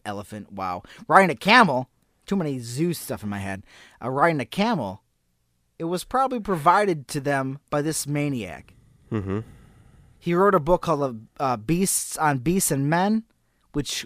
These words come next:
Speaker 1: you can read about, and I'm sure it's full of wild, crazy stories. All right.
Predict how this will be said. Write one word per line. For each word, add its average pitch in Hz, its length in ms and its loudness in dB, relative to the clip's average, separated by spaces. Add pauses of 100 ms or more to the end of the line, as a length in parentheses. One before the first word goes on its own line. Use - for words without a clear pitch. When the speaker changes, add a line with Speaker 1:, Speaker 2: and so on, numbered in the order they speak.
Speaker 1:
you 151 160 -8
can 135 160 -4
read 165 220 0
about, 165 340 6 (100)
and - 120 -2
I'm 135 80 -4
sure 160 280 0
it's 139 140 -2
full 151 180 -2
of 135 200 -4
wild, 131 480 2
crazy 131 320 -6
stories. 92 580 -10 (1200)
All 113 80 -8
right. 92 220 -10